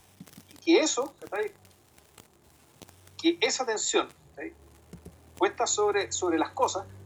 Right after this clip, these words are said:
¿cachai? Puta, tiene un efecto, eh, un efecto multiplicador de sentido respecto de lo que se nos está contando, que ya de por sí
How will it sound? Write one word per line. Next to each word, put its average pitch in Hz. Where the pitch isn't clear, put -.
¿cachai? 175
Puta, 349
tiene 403
un 190
efecto, 226
eh, 302
un 339
efecto 381
multiplicador 339
de 349
sentido -
respecto -
de 170
lo 156
que 151
se 160
nos 143
está -
contando, 180
que 165
ya 165
de 170
por 147
sí 175